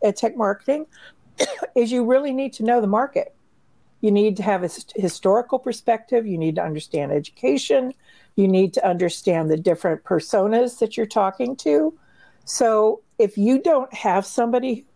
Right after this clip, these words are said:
writing for you that has that background, <coughs> it's almost impossible to get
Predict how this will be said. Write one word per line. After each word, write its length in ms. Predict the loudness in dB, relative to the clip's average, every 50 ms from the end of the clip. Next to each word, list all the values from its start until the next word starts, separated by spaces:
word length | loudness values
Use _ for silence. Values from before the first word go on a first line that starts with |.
| _ -12 -6
writing 560 | -2 0 0 0 0 0 -2 -2 -4 -4 -8 -10
for 160 | -6 -2 -2
you 300 | 0 2 2 2 2 0
that 300 | 0 0 0 0 0 -2 -6
has 360 | -4 -2 -2 0 -2 -2 -4
that 360 | -2 0 2 2 0 -2 0 0
background, 640 | 0 0 0 -2 _ -2 0 0 0 0 -4 -8 -16 _ _ _ _ -20 -20 -20 _ _
<coughs> 380 | _ _ _ _ _ _ -6 -6 -4 -6 -8 -6 -2 -2
it's 160 | -2 0 0
almost 320 | 0 0 0 -2 -2 -2
impossible 720 | -4 -4 -4 -2 -2 -2 -2 -2 -6 -10 -10 -8 -10 -10 _ _ _ _ _ _ _ _ _ _ _ _ _ _ _ _ _ _ -4
to 120 | -2 -2 0
get 400 | 2 2 2 4 2 0 -2